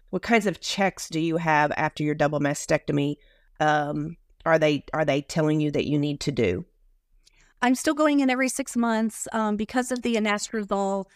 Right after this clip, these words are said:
Speaker 2: it evidently causes, um, bone problems. So now because of that, I have osteopenia.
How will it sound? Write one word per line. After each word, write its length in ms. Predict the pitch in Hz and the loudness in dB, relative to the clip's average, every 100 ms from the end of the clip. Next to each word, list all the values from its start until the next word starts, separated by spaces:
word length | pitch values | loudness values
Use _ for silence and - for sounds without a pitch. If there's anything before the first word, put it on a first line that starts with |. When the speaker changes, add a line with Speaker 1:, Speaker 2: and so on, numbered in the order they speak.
| _ _ _ _ _ _ | _ _ _ _ _ _
Speaker 2:
it 520 | 220 214 208 - - - | 0 2 0 -8 -12 -6
evidently 480 | 208 214 202 214 214 | -2 0 0 0 -4
causes, 1080 | - - 208 196 196 190 190 196 - - - | -4 0 2 0 -2 -2 -2 -6 -12 -14 -12
um, 380 | 220 208 190 175 - - _ - _ - _ _ | -4 -2 -2 -4 -8 -20 _ -20 _ -20 _ _
bone 240 | 269 311 262 | 4 4 2
problems. 600 | - 190 180 190 196 - | 2 2 2 0 -2 -2
So 120 | 202 | -2
now 420 | 202 220 214 208 | 0 0 0 -2
because 380 | 202 202 214 208 | -4 -4 -4 -4
of 100 | 190 | -2
that, 420 | 240 226 196 180 | 0 2 2 0
I 180 | 190 190 | -2 -2
have 320 | 190 185 185 | 0 -2 -2
osteopenia. 1080 | - 202 - 180 170 302 285 214 185 180 | -4 -6 -4 -4 -2 2 4 4 0 -2